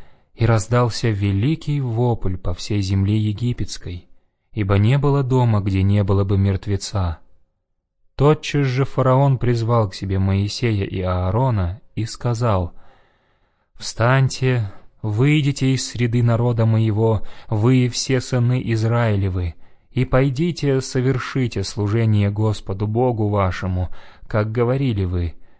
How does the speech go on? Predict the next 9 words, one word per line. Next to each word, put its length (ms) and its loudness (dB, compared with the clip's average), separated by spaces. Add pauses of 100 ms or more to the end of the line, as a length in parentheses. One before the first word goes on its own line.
(340)
Возьмите 560 2
мелкий 540 2
и 20 -2
крупный 460 -2
скот, 500 -2 (440)
идите 760 -2 (500)
и 120 -2
благословите 1040 0
меня». 500 0